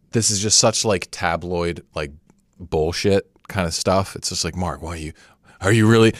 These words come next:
is this the stuff you're gonna be reacting to?" It's like, well, let me, let me actually break this down, 'cause there's something more important here at play than just whatever, you know, these, you know, rich people did to each other and whatnot. The thing that I wanna talk about actually is the high level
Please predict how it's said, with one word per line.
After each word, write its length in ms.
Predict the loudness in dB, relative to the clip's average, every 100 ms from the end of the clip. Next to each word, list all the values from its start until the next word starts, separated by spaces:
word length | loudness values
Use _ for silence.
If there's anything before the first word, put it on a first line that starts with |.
| -2
is 140 | 2
this 160 | 4 4
the 100 | 2
stuff 300 | 4 4 4
you're 100 | 2
gonna 160 | 4
be 120 | 4 4
reacting 500 | 6 4 2 -4 -4
to?" 240 | 0 0
It's 120 | -2
like, 140 | -4 4
well, 240 | 4 4 _ _ _
let 140 | 0 4
me, 220 | 4 2
let 120 | 0
me 80 | 0
actually 280 | 0 0 -2
break 180 | -2 -4
this 120 | -6
down, 140 | -6
'cause 140 | -6 -2
there's 140 | 0
something 300 | 0 0 -2
more 160 | 0 -2
important 480 | -4 -6 -6 -8 -14
here 180 | -8 -6
at 100 | -6
play 260 | -4 -2 -2
than 120 | -4
just 300 | -4 -4 -8 -14 -20 -10
whatever, 540 | -8 0 2 2 0 -2 -8 _
you 100 | -8
know, 300 | -4 -4 -6 _ _ _
these, 360 | -6 -4 -4 -8 _
you 80 | -10
know, 200 | -10 -14 -16 -8
rich 220 | -6 -6
people 280 | -8 -6 -6
did 220 | -6 -6
to 100 | -10
each 140 | -8 -8
other 160 | -6
and 120 | -6 -6
whatnot. 340 | -4 -6 -8 -14 _ _ _ _ _ _ _ _ _ -6
The 120 | 2 2
thing 300 | 4 4 4
that 120 | 4
I 60 | 4
wanna 180 | 2
talk 300 | 0 2 2 2
about 240 | 0 0
actually 480 | 0 -2 -4 -6 -6
is 140 | -4
the 80 | -4
high 180 | 0 0
level 540 | 0 0 0 0 -2